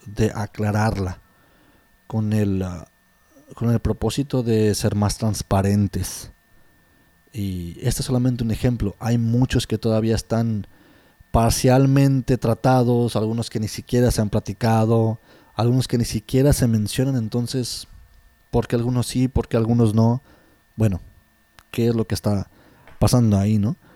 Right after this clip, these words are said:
Por, en cierta forma, esto es por lo que no dejamos a la iglesia en paz. Quisiéramos más transparencia. Y junto con ello, creemos que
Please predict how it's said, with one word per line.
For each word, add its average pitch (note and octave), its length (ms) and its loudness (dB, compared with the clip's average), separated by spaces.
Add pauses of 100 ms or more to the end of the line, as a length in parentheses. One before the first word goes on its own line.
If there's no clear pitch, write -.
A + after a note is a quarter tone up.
(260)
Por, A2+ 200 -2
en - 380 -4
cierta B2+ 240 -4
forma, C3 320 -2
esto B2+ 280 -2
es - 60 -8
por - 160 0
lo G2+ 100 0
que G2 100 -4
no G2 140 2
dejamos G2+ 500 0
a F2 280 -2 (300)
la G#2+ 140 -2
iglesia G#2 320 0
en G2 80 -2
paz. A#2 300 -4 (840)
Quisiéramos D3 640 0 (1000)
más B2 460 0 (640)
transparencia. A2+ 920 2 (1400)
Y C3+ 520 4
junto B2 400 -2
con A2+ 160 4
ello, B2+ 500 4
creemos B2 720 2 (100)
que B2 320 0